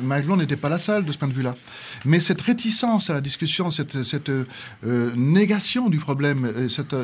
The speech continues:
euh, cette incapacité de, de, de se mettre en accord avec la loi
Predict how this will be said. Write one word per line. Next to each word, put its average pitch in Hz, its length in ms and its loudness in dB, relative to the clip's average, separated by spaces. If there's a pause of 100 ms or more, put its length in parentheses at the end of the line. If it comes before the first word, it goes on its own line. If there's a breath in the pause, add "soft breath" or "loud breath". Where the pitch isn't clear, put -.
(380 loud breath)
euh, 113 280 -2
cette - 260 -4 (120)
incapacité 185 760 2
de, 147 200 4
de, 143 220 2
de 135 120 -2
se 127 120 -2
mettre 156 220 2
en 139 80 2
accord 170 340 4
avec 151 220 2
la 143 80 2
loi 151 340 2